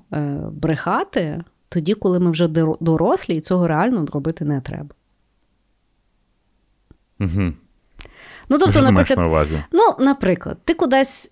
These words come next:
Speaker 1: е, запізнюєшся, да?
Speaker 2: Мгм.
Speaker 1: І ти не можеш,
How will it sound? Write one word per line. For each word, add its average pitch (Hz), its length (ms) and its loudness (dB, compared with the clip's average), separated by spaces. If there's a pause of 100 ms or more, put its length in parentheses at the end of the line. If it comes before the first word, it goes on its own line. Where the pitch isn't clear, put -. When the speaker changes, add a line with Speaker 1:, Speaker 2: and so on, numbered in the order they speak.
(140)
Speaker 1:
е, 160 300 -2
запізнюєшся, 165 840 -2
да? 214 220 -2 (260)
Speaker 2:
Мгм. 123 280 0 (500)
Speaker 1:
І 233 80 2
ти 339 160 2
не 370 100 6
можеш, 440 220 2